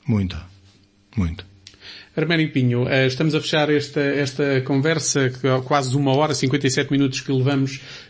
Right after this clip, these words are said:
Speaker 2: de conversa. Passamos aqui pela questão do, dos jogos internacionais, pela questão da sustentabilidade do futebol. Eh, fechamos com uma, uma área que há pouco falou, a meio da entrevista, que tinha a ver com o futebol jovem. Há também, e eu fui percebendo isso aqui de ver nos campos da região,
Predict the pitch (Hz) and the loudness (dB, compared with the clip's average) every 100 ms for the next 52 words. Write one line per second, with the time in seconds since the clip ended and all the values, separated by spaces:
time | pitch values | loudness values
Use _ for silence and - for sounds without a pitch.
0 | - 127 135 135 131 135 131 156 151 - | -4 0 4 4 2 0 2 2 0 -2
1 | 143 131 127 135 143 135 131 127 131 139 | 0 2 0 0 0 2 0 0 -2 0
2 | 131 - 135 131 127 127 127 131 127 139 | -2 0 0 2 4 4 4 2 2 2
3 | 131 127 127 127 135 123 127 143 147 143 | 2 2 0 0 0 2 2 2 2 0
4 | 135 131 - 139 131 - 139 131 135 139 | 0 -4 0 0 0 0 0 2 2 2
5 | 135 - 156 151 - - - 165 185 - | 0 0 0 0 -4 -12 -4 -4 -2 0
6 | 190 143 123 185 185 180 175 165 160 151 | 0 0 0 0 2 2 4 4 2 0
7 | 139 - - - 175 165 156 151 151 180 | -2 -14 -18 -4 -2 2 2 4 4 2
8 | 180 170 - 180 165 156 - 147 135 - | 2 0 0 2 2 2 0 -2 -2 -16
9 | - 156 143 151 156 151 151 139 147 180 | -2 0 2 2 2 2 2 0 -2 0
10 | 170 160 156 165 151 - 147 127 123 117 | 0 2 0 0 -2 0 0 2 2 0
11 | 113 110 - - - _ 190 196 196 190 | 0 -4 -6 -20 -20 _ 0 0 -2 -2
12 | 165 139 127 131 143 147 170 135 - 139 | 2 2 2 2 2 2 0 -2 -4 -2
13 | 147 139 135 135 - 127 135 135 127 139 | 0 2 2 0 0 -2 0 0 2 2
14 | 135 131 - 139 131 127 - 131 139 131 | 2 -2 -2 -2 -2 -6 -8 -2 0 0
15 | 127 131 151 160 | 2 2 2 0